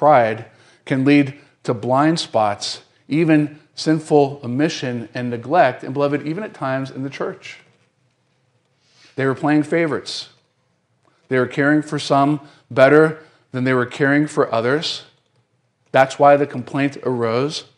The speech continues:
But God does not wear a mask. He does not show favoritism, nor does he stand by idly. He works, and he works through means. And so the twelve, that is,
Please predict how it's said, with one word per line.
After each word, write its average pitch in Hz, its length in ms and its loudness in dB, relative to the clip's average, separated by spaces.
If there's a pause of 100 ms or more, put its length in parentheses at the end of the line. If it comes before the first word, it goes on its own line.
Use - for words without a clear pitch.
(340)
But 143 180 2
God 143 300 6
does 135 180 -2
not 135 280 2
wear 127 240 2
a 135 40 2
mask. 117 500 -6 (380)
He 151 120 0
does 143 180 0
not 147 480 0
show 151 300 2
favoritism, 135 880 0 (240)
nor 143 220 4
does 156 160 2
he 143 100 -4
stand 147 440 0
by 139 340 4
idly. 123 500 2
He 120 220 -6
works, 127 600 0 (140)
and 131 120 -6
he 135 100 0
works 147 380 2
through 147 200 2
means. 135 600 -2 (280)
And 139 80 -2
so 160 160 0
the 139 120 -2
twelve, 135 640 4
that 131 120 -2
is, 139 200 2